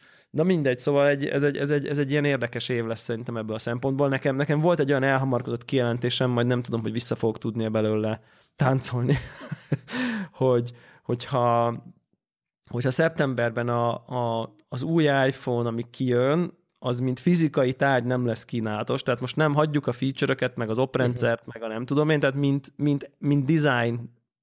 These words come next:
Speaker 1: termék, nem lesz, nem, nem fogja azt belőlem kiváltani, hogy fú, tök jó, na ez milyen klassz, ez klassz tárgy, hanem ugyanez a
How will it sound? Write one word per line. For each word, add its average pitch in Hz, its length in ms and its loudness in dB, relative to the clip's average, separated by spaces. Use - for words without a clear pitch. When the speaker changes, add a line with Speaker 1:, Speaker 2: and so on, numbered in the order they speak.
Speaker 1:
termék, 131 640 0
nem 151 280 2
lesz, 131 260 0
nem, 151 180 0
nem 160 240 2
fogja 143 320 2
azt 147 160 0
belőlem 123 300 0
kiváltani, 123 520 0
hogy 117 200 -6
fú, 135 200 -4
tök 135 280 -4
jó, 120 180 0
na 117 220 -2
ez 113 100 -6
milyen 120 300 -2
klassz, 117 460 -2
ez - 280 -6
klassz 123 260 0
tárgy, 127 340 2
hanem 131 320 -2
ugyanez 131 400 0
a 117 320 2